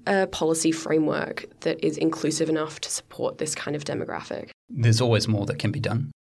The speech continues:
Speaker 2: One of the big things around the minority groups, and, and particularly around ethnic minorities and people born overseas, is that homelessness is quite broadly defined in Australia.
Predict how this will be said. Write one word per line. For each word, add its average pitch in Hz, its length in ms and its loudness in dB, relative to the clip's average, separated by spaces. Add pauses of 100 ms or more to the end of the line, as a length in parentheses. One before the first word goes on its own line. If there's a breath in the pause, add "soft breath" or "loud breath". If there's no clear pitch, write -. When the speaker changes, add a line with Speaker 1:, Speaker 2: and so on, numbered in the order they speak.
Speaker 2:
One 123 180 6
of 113 60 4
the 117 80 4
big 117 240 2
things 107 300 2
around 104 360 -2
the 110 120 -4
minority 104 460 2
groups, 101 320 -4
and, 123 180 -2
and 147 100 0
particularly 117 440 2
around 101 440 0 (240)
ethnic 113 280 2
minorities 98 580 -2
and 98 100 0
people 107 220 -4
born 101 240 -2
overseas, 98 540 -4
is - 160 -6
that 101 180 -6 (500)
homelessness 147 460 6
is 110 80 2
quite - 400 -2
broadly 104 320 2
defined 104 420 -2
in 135 100 0
Australia. 151 440 2